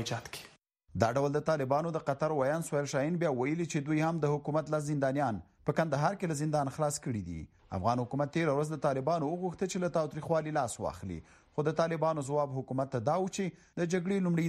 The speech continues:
Speaker 2: درېدل او بیا خبرې کول غیر منطقي دي، او په وینا یې له جګړې پرته بل انتخاب یې نه دی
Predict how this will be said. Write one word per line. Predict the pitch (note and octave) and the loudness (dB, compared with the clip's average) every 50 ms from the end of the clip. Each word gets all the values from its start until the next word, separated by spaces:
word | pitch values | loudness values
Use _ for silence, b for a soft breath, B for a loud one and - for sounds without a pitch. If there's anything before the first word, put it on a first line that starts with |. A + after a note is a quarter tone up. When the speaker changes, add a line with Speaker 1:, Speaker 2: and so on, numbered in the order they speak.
| C3 | 2
Speaker 2:
درېدل | C3 A#2+ A#2 A#2 D#3+ F#3+ G3+ - F3+ | 2 2 2 2 2 2 2 2 0
او | E3 D3 C#3+ | 0 0 0
بیا | D#3 C#3+ - | -2 -2 -2
خبرې | - - A#2+ C#3+ C#3 B2 - | -2 -2 -2 -2 -2 -2 -2
کول | B2+ C#3+ E3+ F3+ F3+ F3 | -2 0 0 0 2 2
غیر | F3+ E3 C3+ C3 C3+ | 2 2 2 2 2
منطقي | C3+ C3+ - D#3+ - - C#3+ A#2 G2+ | 0 0 -2 -4 -2 -2 -2 0 0
دي، | G#2 F#2 E2+ B B B G#2 | 0 -2 -4 B B B 0
او | G#2+ G#2+ - | 0 0 2
په | A#2 A2 | 0 0
وینا | G#2+ G#2+ B2 D3+ F3+ G3 | 2 2 2 2 2 2
یې | F#3+ F3+ E3 - - - E3 | 0 -2 -4 -6 -6 -2 0
له | F3+ G3 F#3 | 0 0 2
جګړې | G#3+ G3+ G3 G#3 G#3+ - - G3+ | 0 -2 0 -2 -2 -2 -2 -2
پرته | G3 - E3+ D3+ D#3+ | 0 0 0 0 0
بل | C#3+ B2 | 0 0
انتخاب | A2+ C3+ B2+ - D#3 D3 C3+ C3+ C3+ | -2 -2 -2 2 2 2 2 2 0
یې | C3 C3+ C3+ D3+ D#3 | -2 -2 -2 -2 0
نه | F3 E3+ C#3 | 0 2 0
دی | C3 | 0